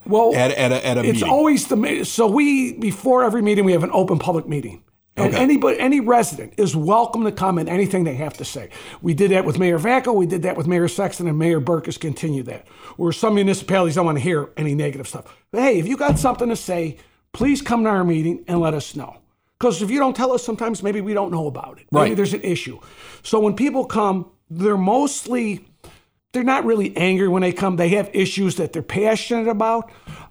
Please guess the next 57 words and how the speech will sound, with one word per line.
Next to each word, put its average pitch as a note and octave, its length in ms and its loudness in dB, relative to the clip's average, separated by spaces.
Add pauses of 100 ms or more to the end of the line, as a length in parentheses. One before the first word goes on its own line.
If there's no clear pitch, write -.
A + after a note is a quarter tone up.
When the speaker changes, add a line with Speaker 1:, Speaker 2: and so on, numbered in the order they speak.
Speaker 2:
You B3+ 160 -2
gotta D#4 180 4
be C#4+ 140 2
passionate A3+ 480 2
to F#3 60 4
show F3 320 2
up E3+ 180 2
at D3+ 80 2
a, B2+ 260 0
at B2 120 0
a A2+ 240 0 (260)
Board D3+ 220 2
of C3+ 40 -4
Trustees B2 540 -2
meeting D#2 360 -6 (580)
to F3 60 0
Speaker 1:
Yes. A#3+ 180 0
Speaker 2:
speak F#3 260 2
in C#3 120 4
front C3+ 260 2
of A#2 100 2
a A2+ 60 0
crowd F2 640 -2 (260)
to D#3+ 160 2
a E3+ 40 2
panel C#3 440 0
of A#2 80 -2
people A2+ 280 -2
that G2 100 -2
are F#2+ 100 -2
listening. F2+ 440 -6
So C#3+ 100 -4
I F#3+ 80 2
would G#3 120 2
think, G3 160 2
yeah, D3+ 260 0
if B2+ 140 -6
you're, B3+ 220 0
if G3+ 100 -2
you're D4 120 0
walking C4 320 2
in A3+ 100 0
there, C#3+ 160 2
you've E3 320 -2
got G#3 240 0
something D3+ 400 -2
to F#2+ 60 -4
say. - 340 -8 (120)
Speaker 1:
They've C#4 200 0
got C#4+ 160 2
a B3+ 60 2
beef, D#3 180 -2 (260)
Speaker 2:
Yeah. E3+ 40 -2
Speaker 1:
and E3 100 2
it's E3+ 160 -2
usually, G3 580 2
um, D3 420 -2